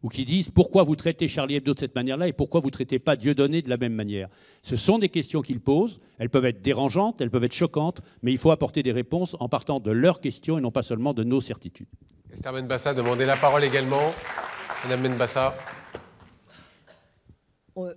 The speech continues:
Speaker 3: ce soir, nous, na-, nous avons beaucoup parlé de religion, parce que c'est vrai que quand on parle de laïcité, on doit parler de religion.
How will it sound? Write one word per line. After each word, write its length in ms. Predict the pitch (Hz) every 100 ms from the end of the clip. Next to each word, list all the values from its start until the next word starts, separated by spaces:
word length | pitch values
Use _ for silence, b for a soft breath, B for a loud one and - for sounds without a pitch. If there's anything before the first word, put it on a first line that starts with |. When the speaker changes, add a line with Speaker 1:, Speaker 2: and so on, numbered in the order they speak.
| 180
Speaker 3:
ce 220 | - 220
soir, 380 | 196 240 247 220
nous, 120 | 185
na-, 200 | 180 175 185
nous 160 | 196
avons 220 | 185 185
beaucoup 300 | 196 196 -
parlé 360 | 220 202 180 202
de 120 | 185
religion, 640 | 175 180 170 165 156 160 131
parce 160 | 147 -
que 120 | 156
c'est 220 | - 156
vrai 300 | 151 196 208 -
que 300 | 165 151 147
quand 260 | 170 165
on 100 | 165
parle 300 | 147 175 165
de 300 | 147 143 143
laïcité, 680 | 147 147 131 - 139 - 233
on 100 | 160
doit 220 | 151 175
parler 380 | 175 147 147 160
de 100 | 151
religion. 500 | 143 156 175 165 156